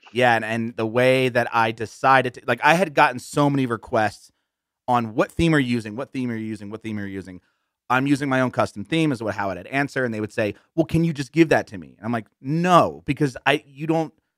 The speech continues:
I, do you know how to code? Can you, you know, change things and fix things? And if there's a problem, are you gonna call me and,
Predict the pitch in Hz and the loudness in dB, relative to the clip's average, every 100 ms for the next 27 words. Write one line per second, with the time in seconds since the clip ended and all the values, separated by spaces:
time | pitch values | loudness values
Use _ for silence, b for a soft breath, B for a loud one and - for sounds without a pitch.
0 | _ _ _ - - - 120 143 139 127 | _ _ _ -6 -6 -8 -2 2 2 0
1 | - 135 139 147 156 - 127 117 107 _ | -2 0 4 4 2 0 -4 -2 -6 _
2 | 131 107 98 131 127 139 160 151 131 101 | -8 -8 -8 -8 -8 -6 -6 -6 -6 -8
3 | 165 170 165 170 170 - _ _ 131 135 | -8 -6 -4 -4 -6 -10 _ _ -4 -2
4 | 143 135 127 - 151 143 120 123 127 120 | 2 0 0 4 6 6 2 0 -2 -6
5 | - _ - 127 117 104 110 135 123 104 | -8 _ 0 2 4 0 0 2 0 -2